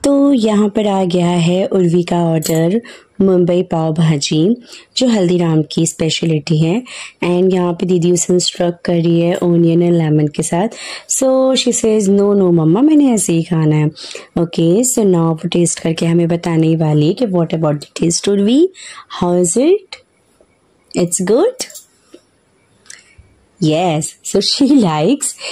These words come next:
she likes pav bhaji। Okay, so next order के लिए चलते हैं फिर हम कि छोले भटूरे कहाँ रह गए।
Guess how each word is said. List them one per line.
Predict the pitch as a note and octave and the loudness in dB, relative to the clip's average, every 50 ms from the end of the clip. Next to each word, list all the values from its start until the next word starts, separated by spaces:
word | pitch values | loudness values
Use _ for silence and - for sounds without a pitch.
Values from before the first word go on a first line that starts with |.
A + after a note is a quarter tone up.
| - - - | -10 -6 -4
she | - - G#3+ G3 | -2 0 2 2
likes | F3+ D#3 E3 E3 - | 2 0 -2 -4 -4
pav | - - E3 D#3 D#3 D3 | -4 -2 0 0 0 0
bhaji। | D#3+ E3 D3 C#3+ C#3+ - D3 D3 - - - - - - - - | 0 0 -2 -2 -2 -4 -4 -6 -8 -12 -20 -20 -20 -14 -6 -4
Okay, | F#3+ G3 G#3 A3+ A3+ A3+ - - D3+ - - | -2 0 0 0 -2 -2 -2 -4 -4 -2 -4
so | - - - | -4 -2 0
next | F3+ F3+ F3+ G3+ C4+ C4+ - - - | 2 2 2 0 -2 -4 -4 -2 0
order | C#4+ C4 B3+ C4 A#3+ | 0 0 0 0 -2
के | B3+ C4 | 0 0
लिए | B3 B3+ B3+ | 0 2 2
चलते | B3+ - A3+ G#3+ G#3 - A3 | 0 0 0 0 0 0 0
हैं | G#3 G#3 G#3+ | 0 0 0
फिर | - - G#3 | 0 0 0
हम | F#3+ F#3 F#3 A3 D4 | 2 2 2 2 2
कि | E4+ - - A#3 | 0 0 -2 -4
छोले | A#3 - - A#3+ A#3 B3+ C#4+ | -4 -2 -2 0 0 2 2
भटूरे | B3 A3 F3+ - E3+ E3 D#3+ | 0 0 0 0 0 0 0
कहाँ | E3 E3 D3+ D3 D3+ | -2 -2 -2 -2 0
रह | D#3 D#3 D3+ | 0 0 -2
गए। | F3 F3 E3 F#3 | -2 -2 -4 -6